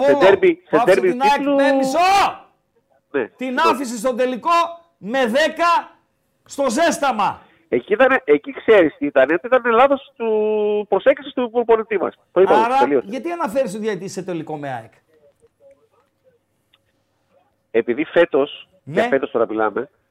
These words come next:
Speaker 2: Ναι.
Speaker 1: ε, τα κόζια λίγο αρχίζουν και ξεφεύγουνε.
Speaker 2: Με την αεκ;
Speaker 1: Ναι.
Speaker 2: Εννοείς για το πέναλτι που δεν τις δώσανε με την Κηφισιά;
Speaker 1: Όχι. Εννοώ για το
Speaker 2: Όχι.
Speaker 1: χθεσινό, που ήταν ντέρμπι τίτλου.
Speaker 2: Και τι έγινε χθες;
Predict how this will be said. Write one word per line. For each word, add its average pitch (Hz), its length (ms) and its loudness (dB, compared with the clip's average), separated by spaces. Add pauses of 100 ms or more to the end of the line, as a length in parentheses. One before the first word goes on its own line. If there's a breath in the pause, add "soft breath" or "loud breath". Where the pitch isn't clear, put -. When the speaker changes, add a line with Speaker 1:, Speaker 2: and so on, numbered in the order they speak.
Speaker 2:
Ναι. 160 180 -6
Speaker 1:
ε, 120 300 2
τα 120 120 -2
κόζια 165 300 -2
λίγο 180 200 -4
αρχίζουν 190 320 -8
και 180 200 -6
ξεφεύγουνε. 151 640 -10 (500)
Speaker 2:
Με 156 120 -12
την 180 180 -6
αεκ; 190 260 -2 (1120)
Speaker 1:
Ναι. 127 180 -6 (200)
Speaker 2:
Εννοείς 175 360 -6
για 240 120 -2
το 226 120 -2
πέναλτι 240 440 -6
που 180 140 -12
δεν 208 180 -2
τις 208 200 -10
δώσανε 226 440 -6
με 202 100 -8
την 170 100 -12
Κηφισιά; 165 680 -6 (920)
Speaker 1:
Όχι. 131 240 -6 (320)
Εννοώ 131 240 -6
για 185 100 -4
το 175 60 -6
Speaker 2:
Όχι. 165 120 -14
Speaker 1:
χθεσινό, 156 440 -8
που 156 220 -6
ήταν 180 280 -2
ντέρμπι 202 280 -6
τίτλου. 117 360 -16 (600)
Speaker 2:
Και 214 120 -12
τι 320 200 -8
έγινε 196 280 -10
χθες; - 440 -20